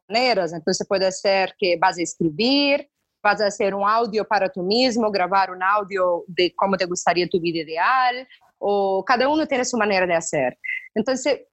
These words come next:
¿cuáles preguntas creen vosotros que es importante? ¿Cuál sería el paso a paso, la conducción de preguntas que uno podría hacerse para empezar ese trabajo de visualización del estilo de vida ideal?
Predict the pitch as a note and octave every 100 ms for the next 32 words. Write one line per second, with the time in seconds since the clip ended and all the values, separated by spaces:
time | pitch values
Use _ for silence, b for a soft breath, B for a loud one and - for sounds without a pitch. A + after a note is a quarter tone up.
0 | _ _ _ D#4 F4+ G4+ - E4 C4 G#3+
1 | D4 D4+ A3 A3+ A#3+ - C4+ C4+ B3+ B3+
2 | B3+ B3 - G#3+ A3 G#3+ G#3 B3 B3 G#3+
3 | A#3+ B3 C4+ C#4 B3 A3 G3+ - B3 -
4 | A3+ - A#3+ A#3+ G#3 G#3+ A#3 A3 - -
5 | C#4 D4+ C#4 A#3+ G3 A3 A#3 A3 G#3+ -
6 | _ _ - C4+ B3 D4 C#4+ A#3 A#3+ G#3+
7 | G#3+ C4 B3+ - G#3 F#3+ D#4 _ _ _
8 | _ _ _ B3 A#3+ B3 C4 A#3+ C4+ B3+
9 | - C#4 C#4+ C#4 - A3+ G#3+ G#3 A#3 A3+
10 | G#3 G#3 G#3 F#3+ G3 F#3 G#3 G#3 G3 F#3+
11 | F#3 E3+ E3 E3 E3 D#3+ C#3 C#3